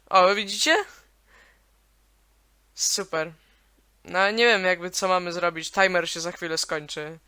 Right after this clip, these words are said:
Dobra, werdykt. Poprzednia gra, gówno z, gówno z gównem.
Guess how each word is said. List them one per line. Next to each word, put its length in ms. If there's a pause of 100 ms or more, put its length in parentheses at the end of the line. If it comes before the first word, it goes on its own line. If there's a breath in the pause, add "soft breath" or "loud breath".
(440 soft breath)
Dobra, 320
werdykt. 640
Poprzednia 520
gra, 380
gówno 720
z, 420 (380)
gówno 520
z 100
gównem. 600